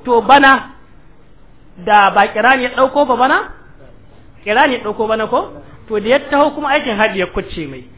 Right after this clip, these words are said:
To ba hukunci aka ce shiga ma umra ce ba, in ya jira in baɗi Allah ya kai shi ba sai ya, ya yi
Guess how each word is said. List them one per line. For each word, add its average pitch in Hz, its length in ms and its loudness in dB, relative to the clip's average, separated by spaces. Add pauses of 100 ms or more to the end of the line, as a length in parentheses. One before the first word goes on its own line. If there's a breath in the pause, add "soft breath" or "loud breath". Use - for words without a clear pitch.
(300 soft breath)
To 226 120 0
ba 220 220 4
hukunci 285 420 -8
aka 269 300 -4
ce 240 140 -8
shiga 233 240 -6
ma 269 100 -4
umra 269 380 -2
ce 269 140 -4
ba, 214 440 0
in 254 80 -12
ya 262 100 -6
jira 262 340 -2
in 262 120 -10
baɗi 233 160 -8
Allah 240 300 -4
ya 233 80 -2
kai 254 220 -6
shi 240 200 -12
ba 190 240 -4
sai 262 80 -8
ya, 247 80 -4
ya 220 160 -4
yi 208 140 -10